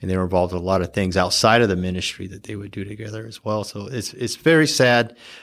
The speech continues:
Uh, but like you said, th-, th-, those videos are out, uh, and there'll be more coming. Uh,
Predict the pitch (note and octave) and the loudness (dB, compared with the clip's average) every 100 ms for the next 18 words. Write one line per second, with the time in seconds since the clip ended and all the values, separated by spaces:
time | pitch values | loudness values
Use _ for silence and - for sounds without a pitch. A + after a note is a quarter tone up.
0 | _ A#2+ G#2+ G#2 A2+ A#2+ A#2 - B2+ G#2+ | _ 0 2 2 -2 -2 0 2 2 2
1 | A2+ - G#2 G#2+ A#2 G#2+ C3+ D3 D3 C3 | -2 -2 -2 2 2 4 6 6 4 4
2 | A#2+ G#2+ B2 - F#2+ G2 G2 G2+ G2+ G#2+ | 4 4 2 2 2 2 2 2 4 4
3 | A2+ G2+ G#2+ G#2+ - A2 A2 A2 A#2 A2+ | 4 4 4 2 2 2 4 2 0 -6
4 | - F#2+ G2 | -8 -8 -8